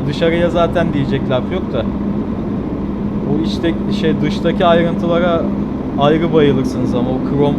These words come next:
Aksor yazısı falan filan. Mesela şu camlardaki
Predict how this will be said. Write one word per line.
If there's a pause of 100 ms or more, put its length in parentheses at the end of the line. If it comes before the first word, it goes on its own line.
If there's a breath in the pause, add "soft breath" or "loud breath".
(160)
Aksor
yazısı
falan
filan. (1200)
Mesela
şu
camlardaki